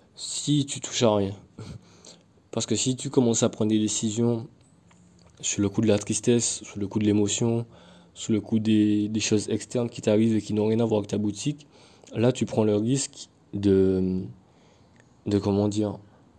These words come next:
de, de, de prendre des mauvaises décisions en fait.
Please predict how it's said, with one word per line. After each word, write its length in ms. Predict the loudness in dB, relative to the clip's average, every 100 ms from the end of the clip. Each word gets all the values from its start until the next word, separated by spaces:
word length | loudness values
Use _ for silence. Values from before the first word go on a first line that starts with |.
| _ _ _ _ _ _ -20 _ -20 _ _ -6
de, 140 | -6 -4 -2
de, 760 | -2 -4 -8 -6 -4 -6 -8
de 120 | -8
prendre 220 | 0 4 6
des 60 |
mauvaises 280 | 6 6 4
décisions 360 | 4 2 2 2
en 60 |
fait. 200 | 2 -4